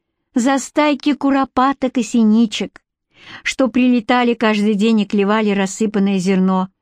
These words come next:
за Марту и её сына, за друзей и знакомых, которые были с ней в горе и в радости, и за ту, другую семью,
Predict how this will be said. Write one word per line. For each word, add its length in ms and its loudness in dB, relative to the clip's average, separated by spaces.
за 260 2
Марту 640 0
и 80 -2
её 180 0
сына, 480 -4
за 180 0
друзей 440 0
и 40 -2
знакомых, 600 -2
которые 420 2
были 280 2
с 120 -10
ней 260 2
в 140 -2
горе 440 0
и 100 2
в 60 0
радости, 680 -4
и 120 2
за 180 0
ту, 400 -8
другую 520 2
семью, 540 -2